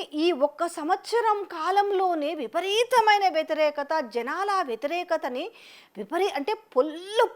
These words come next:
పొల్లుగా తిడుతున్న ఆ, ఆ బూతులు వింటుంటే చెవులలోకెళ్ళి రక్తం గారేది ఒక్కటే తక్కువ ఉంది.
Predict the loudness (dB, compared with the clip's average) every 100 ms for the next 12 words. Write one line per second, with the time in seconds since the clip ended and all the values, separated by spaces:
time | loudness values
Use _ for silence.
0 | 2 4 4 0 0 -4 -4 -2 -2 0
1 | 0 0 -6 -4 -6 -4 2 4 4 2
2 | -2 -4 -4 -4 -4 -8 -20 _ _ -12
3 | -4 0 0 0 -2 -4 -2 -4 -6 _
4 | -6 0 2 2 2 -4 -6 -6 -4 -6
5 | -8 -10 -10